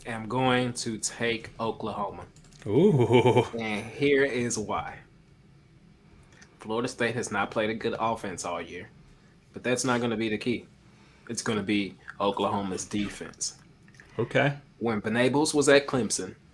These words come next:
Speaker 1: Oklahoma, I mean, Florida State did not score over twenty points, not one single time.
Speaker 2: Hmm. So you
Speaker 1: So
Speaker 2: think Venab-, you think Venab-, Venables has the, the, the code?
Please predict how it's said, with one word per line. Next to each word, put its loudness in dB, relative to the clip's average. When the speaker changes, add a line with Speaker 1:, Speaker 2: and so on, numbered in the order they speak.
Speaker 1:
Oklahoma, 0
I 4
mean, 2
Florida 6
State 4
did 0
not 4
score 2
over 0
twenty -2
points, -8
not -6
one -6
single -4
time. -8
Speaker 2:
Hmm. 2
So 0
you 4
Speaker 1:
So 10
Speaker 2:
think 10
Venab-, 6
you 4
think 10
Venab-, 4
Venables 10
has 4
the, 2
the, -2
the 2
code? 8